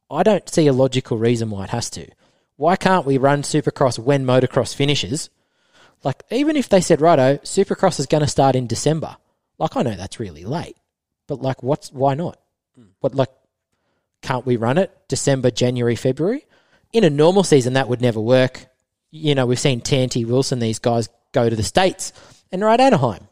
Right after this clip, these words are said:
Speaker 1: you know, which we want them to do. But they're not going to Anaheim next year.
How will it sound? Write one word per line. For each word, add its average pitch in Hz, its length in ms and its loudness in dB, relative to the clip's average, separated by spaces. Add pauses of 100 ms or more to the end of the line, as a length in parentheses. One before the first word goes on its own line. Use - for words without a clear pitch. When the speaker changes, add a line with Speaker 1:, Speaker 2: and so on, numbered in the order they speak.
(140)
Speaker 1:
you 151 100 -6
know, 101 200 -10
which - 200 -2
we 226 100 0
want 202 280 0
them 147 140 -2
to 123 100 -2
do. 143 240 2 (600)
But - 120 -8
they're 143 100 2
not 135 100 0
going 123 120 2
to 110 60 0
Anaheim 110 280 -2
next - 280 -12
year. 92 140 -14